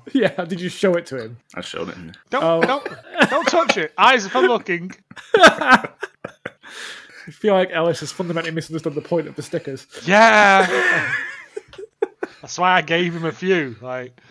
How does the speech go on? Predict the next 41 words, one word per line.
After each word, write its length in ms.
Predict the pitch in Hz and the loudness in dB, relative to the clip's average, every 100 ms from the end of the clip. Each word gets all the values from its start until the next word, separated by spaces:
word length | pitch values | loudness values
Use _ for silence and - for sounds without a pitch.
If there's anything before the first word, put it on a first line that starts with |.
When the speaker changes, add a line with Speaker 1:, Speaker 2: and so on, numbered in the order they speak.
| _ | _
Speaker 3:
uh, 80 | 127 107 - - - 320 | -20 -20 -20 -20 -16 -4
Speaker 1:
He's 160 | 294 | -2
like, 200 | 208 151 | 0 -2
"Joe's 240 | 165 240 180 | 2 2 2
being 180 | 160 | -2
very 200 | 147 139 | 0 -2
generous." 520 | 135 143 135 175 - - - - - _ | 0 -4 -2 -6 -6 -20 -20 -20 -20 _
Speaker 3:
I've 120 | 302 | -12
got, 260 | - 440 - - | -2 -2 -2 -10
I've 200 | 220 320 | -8 -8
got, 100 | 311 _ _ - | -12 _ _ -14
uh, 460 | 180 160 165 185 | -12 -8 -6 -4
I've 100 | 262 | -4
been 140 | 302 339 | -4 -6
sticking 300 | - 214 226 | -4 -6 -2
them 80 | 208 | -4
up 100 | 208 | -2
when 140 | 240 | -2
I 60 | 285 | -2
go 200 | 294 302 | -2 -6
to 80 | 254 | -4
places. 320 | 196 147 139 | -4 -4 -6
I've 120 | 202 | -8
been 100 | 202 | -8
sticking 240 | - 214 | -10 -10
them 100 | 170 | -6
up 140 | 170 165 | -8 -8
in 60 | |
toilets 460 | 147 196 226 202 147 | -6 -4 -2 -4 -6
and 80 | 123 | -18
stuff 140 | 120 | -20
'cause 100 | 104 | _
that's 180 | 135 127 | -14 -12
where 80 | 131 | -14
you 120 | 120 | -12
put 200 | 120 147 | -14 -16
stickers 340 | - 196 139 | -14 -12 -12
traditionally, 460 | 117 120 107 110 107 | -14 -16 -16 -18 -20
like 220 | 107 107 | -20 -18
in 100 | 113 | -18
bands. 480 | 101 113 104 98 - | -12 -12 -12 -20 -20